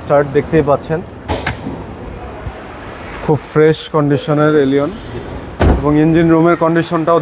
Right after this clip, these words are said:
দেখাই, অরিজিনাল ভিভিটিআই ইঞ্জিন, পনেরোশো সিসি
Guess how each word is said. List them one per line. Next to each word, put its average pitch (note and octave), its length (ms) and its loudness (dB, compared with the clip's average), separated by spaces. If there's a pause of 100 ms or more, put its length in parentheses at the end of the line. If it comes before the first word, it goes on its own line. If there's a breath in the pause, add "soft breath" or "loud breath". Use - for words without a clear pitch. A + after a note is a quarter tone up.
দেখাই, D#3 280 2 (3000)
অরিজিনাল D#3 520 4
ভিভিটিআই E3 520 6
ইঞ্জিন, E3 220 0 (100)
পনেরোশো D#3+ 400 2 (100)
সিসি E3 280 0